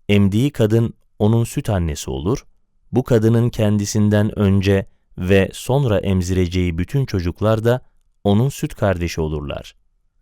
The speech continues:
Bir kimsenin annesi ile kız kardeşi ve kardeşleriyle evlenemeyeceği gibi süt anne ve süt kardeşleriyle de evlenemez. Ancak bir kimse çocuğunun süt annesiyle,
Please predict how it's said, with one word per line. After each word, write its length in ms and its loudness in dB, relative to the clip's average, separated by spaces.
Bir 240 0
kimsenin 640 -2
annesi 480 2
ile 280 -2
kız 240 -8
kardeşi 640 -4
ve 260 0
kardeşleriyle 800 -2
evlenemeyeceği 1000 -2
gibi 300 -2
süt 320 -6
anne 420 -2
ve 320 2
süt 280 -8
kardeşleriyle 800 -2
de 180 0
evlenemez. 680 -4
Ancak 500 2
bir 200 0
kimse 580 -6
çocuğunun 600 0
süt 300 -6
annesiyle, 720 -6